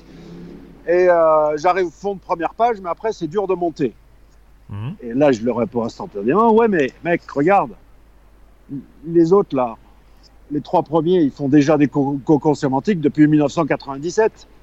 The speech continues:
Speaker 1: Je veux dire, le principe d'avoir une page d'information et d'autres pages derrière d'information, ou alors en mode Wikipédia, d'avoir une méga page d'information avec des angles, et cetera,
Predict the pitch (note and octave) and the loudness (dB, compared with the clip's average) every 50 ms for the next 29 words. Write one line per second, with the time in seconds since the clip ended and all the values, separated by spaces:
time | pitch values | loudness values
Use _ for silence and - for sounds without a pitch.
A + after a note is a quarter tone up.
0 | _ - _ _ - - _ _ - C3 C#3+ D3+ E3 D#3 D3+ C#3+ A#2+ D3 D3+ C#3+ | _ -20 _ _ -20 -20 _ _ -2 2 4 6 6 6 4 2 0 0 -2 0
1 | - F3+ D3+ C#3 C3+ C3 C#3 C3+ C#3+ D3+ D3+ - F3 E3+ E3+ D#3+ C#3+ A2+ A#2 G#2+ | 0 2 2 2 2 0 0 0 -2 -4 -2 0 2 2 2 2 0 -2 -6 -14
2 | _ _ _ _ _ C3+ D3+ D#3+ D3 E3 D#3 D#3+ E3 D3 - - E3+ E3 E3 D3+ | _ _ _ _ _ -8 -6 -6 -4 -6 -4 -4 -4 -4 -2 -2 -2 0 0 -2
3 | C3+ B2+ B2+ B2+ B2 C#3+ E3 E3 - - D#3 C#3 - D#3+ D#3+ D3 B2+ D3+ D3 C#3 | -2 -2 -2 -4 -2 -4 -4 -4 -4 -4 -4 -2 0 0 0 0 0 -2 -2 0
4 | D3 D3+ D#3 C#3+ C#3+ D3 D3 - D3+ C#3 D3 D3+ D3 - - E3+ D#3+ D#3 C#3+ C3 | 0 0 -2 0 -2 -4 -6 -6 -6 -6 -4 -4 -6 -4 -4 -2 -2 0 0 0
5 | C3+ C#3+ D3+ C#3+ C3+ C#3 D3 D#3+ D#3+ D3 D3 D#3 D3 - E3 - - D#3+ D3+ C#3+ | 0 0 0 0 -2 -2 -2 -4 -2 -2 -4 -6 -6 -6 -10 -6 -2 -2 0 2
6 | E3 E3 E3 D#3 C3+ B2 B2 C3 B2+ B2+ C3 D3 D#3 D3+ D#3 D#3 C#3 - D#3+ D#3 | 4 4 4 2 0 -2 -6 -6 -6 -8 -6 -6 -6 -4 -2 -4 -4 -4 -4 -4
7 | D3+ C3 D3 C#3+ B2 D3 C#3 C#3 D3 D3 - - D3+ C#3+ C3+ C3 B2 C#3+ C#3+ C3 | -4 -4 -6 -10 -10 -10 -10 -10 -10 -10 -8 -6 -6 -4 -6 -6 -6 -8 -8 -8
8 | D3 C#3+ A#2+ B2+ B2 A2 A2+ A#2+ A2 - E3 F#3 A#3+ A#3+ - | -10 -10 -10 -12 -12 -12 -14 -16 -12 -6 0 0 2 2 0